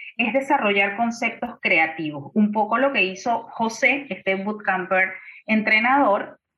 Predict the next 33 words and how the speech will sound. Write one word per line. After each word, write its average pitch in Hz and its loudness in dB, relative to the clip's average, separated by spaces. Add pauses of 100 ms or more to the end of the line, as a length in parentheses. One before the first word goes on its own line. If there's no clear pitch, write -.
(100)
y 240 -4
es 254 -6
que 285 2
él 285 -4
pensó 294 2
en 247 0
una 254 0
posible 247 -2
solución. 196 -2
Él 240 -2
comprendió 202 0
a 208 -2
su - -4
audiencia 208 0
lo 190 0
que - -12
estaba 190 0
viviendo, 208 0
dijo, 185 -2
"Bueno, 190 2 (380)
están 185 -2
todos 240 2
en 277 2
casa 240 0 (460)
y 302 2
debo 247 4
desarrollar 208 0
un 208 -6
concepto 220 -4
creativo 277 2
para 202 2
diferenciarme". 147 -4
Entonces, 180 -4